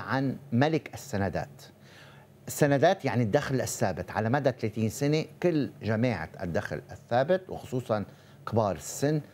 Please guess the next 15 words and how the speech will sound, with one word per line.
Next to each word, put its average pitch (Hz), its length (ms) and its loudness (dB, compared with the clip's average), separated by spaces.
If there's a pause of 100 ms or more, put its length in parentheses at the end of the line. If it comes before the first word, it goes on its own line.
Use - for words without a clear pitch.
(260)
انبسطوا 98 500 0
كتير 113 380 -2 (300)
ببيل 101 600 0
جروس. - 360 -10 (140)
بيل 180 240 2
جروس 240 400 0 (540)
فقط - 560 2 (160)
قبل 123 200 2
ما 107 120 0
أدخل 110 300 -2
عليه 139 320 2 (360)
أسس - 480 0 (140)
بيمكو 165 560 2 (420)
وطرد 139 500 4
منها، 95 400 0